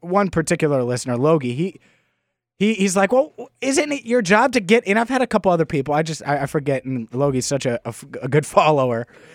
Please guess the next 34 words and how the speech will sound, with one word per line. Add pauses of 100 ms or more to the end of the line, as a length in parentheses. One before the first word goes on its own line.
(160)
a-,
and
he
tweets
me
his
opinion,
and
I
love
it,
'cause
half
the
time
we
disagree,
more
than
half
the
time. (420)
And
he's
like, (1000)
"You're
not
getting
me
excited
for
Sunday,"
and
I,